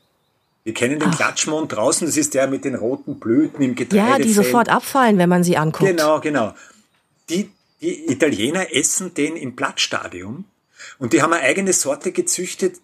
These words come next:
Speaker 1: die nicht so behaart ist, so ganz rau behaart wie der wilde, sondern das ist so ein, so, so, so ein nackter Typ, der ist unbehaart und die Blätter sind ein ganz schöner, zarter Salat. Den kann man essen und der ist im Winter so ergiebig, dass man ihn dreimal schneiden kann.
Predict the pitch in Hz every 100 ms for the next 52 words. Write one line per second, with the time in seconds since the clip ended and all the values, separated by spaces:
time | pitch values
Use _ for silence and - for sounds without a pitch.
0 | 151 170 190 - _ - 147 196 - 170
1 | - 156 - 120 165 156 110 - - 117
2 | - 139 170 - - 139 165 165 - 120
3 | 147 135 123 113 160 123 90 _ _ _
4 | _ _ _ - - - 139 147 139 120
5 | 170 - 156 139 139 - - 123 - 127
6 | 127 110 131 120 120 - - - 107 95
7 | - 110 107 113 - 156 185 139 92 90
8 | 143 - 123 - - 123 147 165 147 151
9 | 143 - 120 135 156 165 - 131 139 143
10 | - 107 - 135 135 117 92 87 - _
11 | _ 110 - 107 104 123 - - 175 -
12 | _ _ _ _ - 139 147 170 131 202
13 | 202 180 180 175 - 170 180 - 151 156
14 | 147 143 - 131 160 - 120 104 95 -
15 | 82